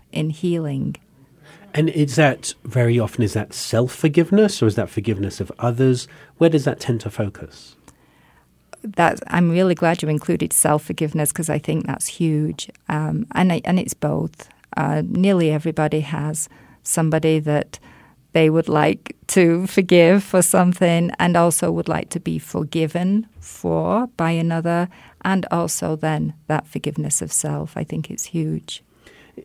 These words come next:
Speaker 2: It, it's interesting when you say that the, that prayer is for ourselves. In, in Hebrew, from my tradition, um, the Hebrew for prayer is lehitpalel, which is a reflexive verb, which means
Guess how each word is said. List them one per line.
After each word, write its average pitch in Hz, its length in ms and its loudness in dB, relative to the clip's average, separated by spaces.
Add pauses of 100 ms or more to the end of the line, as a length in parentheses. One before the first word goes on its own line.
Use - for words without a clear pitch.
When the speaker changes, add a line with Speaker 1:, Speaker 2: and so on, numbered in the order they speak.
Speaker 2:
It, - 200 -6
it's 131 160 0
interesting 127 480 4
when 101 120 2
you 98 100 2
say 95 260 -4
that 90 280 -8
the, 90 460 -6 (280)
that - 180 -2
prayer 107 320 -2
is 95 100 -6
for 95 220 -8
ourselves. 92 600 -2
In, 123 100 0
in 110 300 2
Hebrew, 113 600 2
from 101 160 -6
my 120 160 2
tradition, 92 560 -6 (320)
um, 98 300 -2
the 95 320 -4
Hebrew 135 280 2
for 104 140 -2
prayer 117 280 -2
is 98 100 -6
lehitpalel, 104 920 -2
which - 180 -10
is 101 120 -4
a - 20 -6
reflexive 101 640 -4
verb, 82 380 -8
which - 200 -10
means 101 240 -4